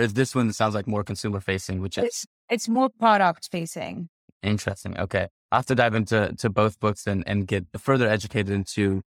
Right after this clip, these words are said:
Speaker 1: kind of how to, uh, tackle the, the startup experience. But Eve, thank you so much for being on the show. Last little bit, give us your plugs. I love to have founders give me their LinkedIn's, their Twitter. Where can we support you? Where can we support the product vision? Obviously, I think,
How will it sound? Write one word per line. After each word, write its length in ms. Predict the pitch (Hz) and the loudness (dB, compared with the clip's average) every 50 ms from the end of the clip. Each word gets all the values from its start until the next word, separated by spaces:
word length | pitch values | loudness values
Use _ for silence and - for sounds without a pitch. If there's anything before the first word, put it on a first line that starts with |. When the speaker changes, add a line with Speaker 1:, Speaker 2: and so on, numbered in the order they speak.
| _ _ | _ _
Speaker 1:
kind 120 | - 110 101 | -2 -2 -2
of 80 | 98 | 0
how 200 | - 110 104 101 | 2 2 2 2
to, 280 | 98 - - 107 104 101 | 2 -4 -4 -2 0 0
uh, 140 | 95 95 87 | 0 -2 -2
tackle 400 | - - - 117 107 - 110 98 | -4 -2 0 0 0 0 -4 -4
the, 100 | 95 90 | -4 -6
the 160 | - 104 101 | -6 -8 -10
startup 340 | - - 107 101 101 92 - | 0 2 2 2 2 0 -4
experience. 480 | 92 - - - - 110 104 101 92 | -8 -8 -8 -2 0 0 0 0 -2
But 220 | - - 107 101 - | -2 0 0 0 0
Eve, 200 | - 127 123 101 | 0 -2 -2 0
thank 240 | - 120 120 110 - | 0 -2 -2 -2 -4
you 40 | 117 | -8
so 160 | - - 120 | -4 -2 2
much 180 | 113 113 113 - | 2 2 2 2
for 120 | - 110 | -2 -4
being 160 | 101 113 113 | -2 0 0
on 100 | 110 104 | 2 0
the 80 | 104 101 | 0 -2
show. 340 | - - 120 110 107 107 - - | 0 2 2 4 4 2 0 0
Last 320 | 113 117 117 113 - - | 2 4 4 2 2 0
little 140 | 123 117 117 | 0 0 0
bit, 300 | 95 85 123 120 113 - _ _ _ _ _ _ | 2 2 2 2 2 0 _ _ _ _ _ _
give 140 | - 120 | 0 0
us 160 | 123 117 - 117 | 0 0 0 -2
your 80 | 113 | -4
plugs. 420 | - - - 117 113 110 110 101 107 | -4 0 2 4 4 4 2 2 0
I 60 | 104 | 2
love 220 | 104 110 110 104 - _ _ _ | 4 4 2 2 -2 _ _ _
to 120 | - 110 | -2 0
have 240 | 101 107 104 101 95 | 2 2 0 0 2
founders 420 | - 110 107 107 107 101 95 - | 2 2 2 2 0 0 -2 -4
give 160 | - - 104 104 | -4 -2 -2 0
me 100 | 104 98 | 0 -2
their 120 | 95 98 | -2 0
LinkedIn's, 540 | 104 123 127 110 - 147 143 135 139 131 113 | 0 0 0 2 2 2 2 2 2 0 0
their 120 | 104 98 | -2 -4
Twitter. 340 | - - - 143 139 131 127 | -2 2 2 4 4 6 4
Where 140 | 123 127 127 | 4 2 2
can 120 | - 131 | 2 0
we 60 | 123 | -2
support 400 | 117 - - 104 - - 113 - | -2 -2 -6 -6 0 0 0 0
you? 180 | 107 110 110 107 | 2 0 0 2
Where 160 | 101 110 110 | 2 0 0
can 120 | 107 - 113 | 0 0 -4
we 60 | 110 | -4
support 260 | - - - 117 98 | -4 -2 -2 -2 -2
the 40 | - | -2
product 320 | _ - 110 104 104 92 | _ 0 2 2 2 -2
vision? 460 | - 107 110 107 - 110 107 107 104 104 | 0 0 0 2 2 0 0 0 0 2
Obviously, 520 | - 117 113 113 - - 113 107 104 101 - | 2 2 2 2 0 0 -2 0 0 -2 -4
I 40 | - | -6
think, 240 | - - 107 92 - | -4 -2 -4 -4 -4